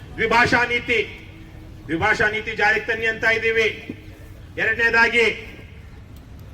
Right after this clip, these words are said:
ಶೇಕಡ ಎಂಬತ್ತರಷ್ಟಾದ್ರೂನು ಕರ್ನಾಟಕದ ಉದ್ಯೋಗಗಳಲ್ಲಿ ಕನ್ನಡಿಗರಿಗೆ ಮೀಸಲಿಡಿ ಅಂತ ಇದ್ದೀವಿ.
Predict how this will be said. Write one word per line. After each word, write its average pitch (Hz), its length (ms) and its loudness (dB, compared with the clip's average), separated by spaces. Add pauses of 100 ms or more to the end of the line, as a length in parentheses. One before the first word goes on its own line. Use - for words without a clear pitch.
(180)
ಶೇಕಡ 240 240 4
ಎಂಬತ್ತರಷ್ಟಾದ್ರೂನು 233 1500 0
ಕರ್ನಾಟಕದ 233 460 2
ಉದ್ಯೋಗಗಳಲ್ಲಿ 240 720 4
ಕನ್ನಡಿಗರಿಗೆ 269 680 4 (380)
ಮೀಸಲಿಡಿ 262 380 0
ಅಂತ 262 160 0
ಇದ್ದೀವಿ. 262 460 2